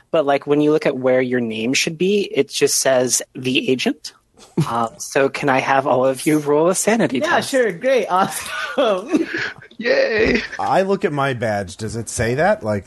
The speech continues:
Speaker 4: d-, on my I D? Do I only see
Speaker 1: Yeah. Like, you, you know that the text that is there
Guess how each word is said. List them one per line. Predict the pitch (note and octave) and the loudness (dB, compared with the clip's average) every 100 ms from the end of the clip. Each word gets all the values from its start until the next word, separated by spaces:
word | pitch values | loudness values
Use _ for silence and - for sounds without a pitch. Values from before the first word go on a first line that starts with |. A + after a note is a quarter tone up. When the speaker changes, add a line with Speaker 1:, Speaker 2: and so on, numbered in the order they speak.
| - | -8
Speaker 4:
d-, | A2 A#2 | -4 -2
on | B2+ A2+ | 0 -2
my | A2+ A2+ | -2 -2
I | A2+ | -2
D? | A#2 A#2+ B2+ - | 0 -2 -2 -6
Do | G2 | -4
I | F#2 G#2+ | 0 0
only | A2+ B2 | -2 0
see | E3 | 0
Speaker 1:
Yeah. | D3+ - - - | 0 -2 -10 -8
Like, | - D#3+ - | -2 -2 -2
you, | - F3 - - | -6 -6 -6 -8
you | D#3 | -4
know | D#3 D#3 E3 G#3+ A3+ | -2 2 2 4 2
that | F#3 - D3+ | 0 0 0
the | D#3 | 0
text | C#3+ - D#3+ - - | -2 -2 0 -2 -2
that | D3+ | 0
is | D#3+ - | 0 0
there | D#3+ D3 G#2+ G#2 | 0 0 -2 -8